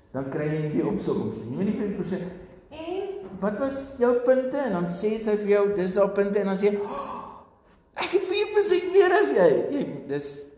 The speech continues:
dan kry jy nie weer opsommings nie. Dit is net verskriklik sleg. Maar opsommings is 'n wonderlike ding. Behalwe wanneer ons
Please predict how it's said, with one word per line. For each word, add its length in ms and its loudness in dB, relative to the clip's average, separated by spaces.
dan 180 -8
kry 180 -4
jy 60 -4
nie 100 -6
weer 140 -4
opsommings 480 -8
nie. 120 -12
Dit 200 -8
is 200 -10
net 280 -8
verskriklik 500 -8
sleg. 200 -10
Maar 180 -4
opsommings 460 0
is 120 0
'n 140 0
wonderlike 460 -2
ding. 220 -10
Behalwe 840 2
wanneer 360 0
ons 580 -2